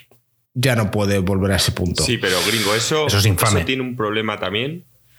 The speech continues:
Speaker 2: con otra cosa que pasa en muchísimos juegos, y es que de repente tienes un personaje que te dice,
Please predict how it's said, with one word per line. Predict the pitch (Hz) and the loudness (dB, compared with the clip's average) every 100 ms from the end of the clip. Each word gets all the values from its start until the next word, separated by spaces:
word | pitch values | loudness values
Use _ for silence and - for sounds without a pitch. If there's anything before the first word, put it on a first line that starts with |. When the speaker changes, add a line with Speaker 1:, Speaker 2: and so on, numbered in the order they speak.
| _ _ _ | _ _ _
Speaker 2:
con | - 95 | -4 -4
otra | 98 113 | -2 -2
cosa | 113 107 | -2 -4
que | 98 | -6
pasa | 98 98 92 | -4 -4 -4
en | 85 | -6
muchísimos | 87 110 113 107 - | -6 -6 -4 -6 -4
juegos, | 135 123 139 180 - | -4 -4 -6 -8 -10
y | 87 | -6
es | 98 | -4
que | - 98 | -4 -4
de | 85 | -4
repente | - 95 95 127 | -6 -8 -6 -6
tienes | 92 85 - | -6 -8 -8
un | 95 | -6
personaje | 92 90 95 123 | -6 -6 -8 -8
que | 113 | -12
te | 117 | -10
dice, | 80 - 85 76 - | -10 -6 -4 -6 -8